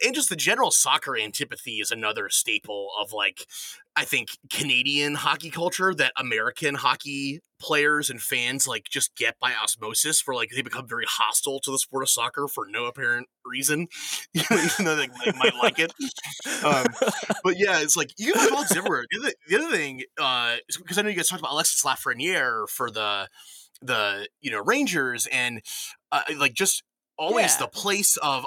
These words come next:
Speaker 1: of Quebec in the sport has been, like, so fascinating, you know, with different phases of Quebecois nationalism, and, like, that becomes its own thing in the sport, and with the, where players go to, you know, to play junior and where they come up th-,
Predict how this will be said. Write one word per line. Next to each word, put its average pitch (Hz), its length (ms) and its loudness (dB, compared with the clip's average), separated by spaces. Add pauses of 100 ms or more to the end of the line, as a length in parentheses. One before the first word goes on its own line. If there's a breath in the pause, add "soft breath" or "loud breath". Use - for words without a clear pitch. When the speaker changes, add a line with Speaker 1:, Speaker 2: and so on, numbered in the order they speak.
Speaker 1:
of 127 240 0
Quebec 127 460 0 (180)
in 135 140 -6
the 113 80 -6
sport 113 560 -2
has 117 180 0
been, 107 440 -6
like, 101 200 -2
so 113 360 2
fascinating, 107 840 -2 (440 loud breath)
you 139 100 -2
know, 117 220 0
with 110 260 -6
different 143 320 -2
phases 131 360 0
of 117 100 -8
Quebecois 127 400 -2
nationalism, 120 760 -2
and, 107 120 -8
like, 104 220 -4 (380 loud breath)
that 151 240 2
becomes 139 320 -2
its - 200 -2
own 131 600 -4 (140)
thing 127 500 0
in 127 180 -8
the 110 60 -2
sport, 156 520 2 (400 loud breath)
and 247 180 2
with - 260 -2
the, 165 200 -6
where 165 260 2
players 156 380 0
go 143 280 2
to, 127 180 -2 (100)
you 143 120 -4
know, 117 480 -4 (260)
to - 100 0
play 147 200 0
junior 185 380 0
and 143 100 0
where 139 100 2
they 123 100 -2
come 135 220 -2
up 147 180 0
th-, - 160 -14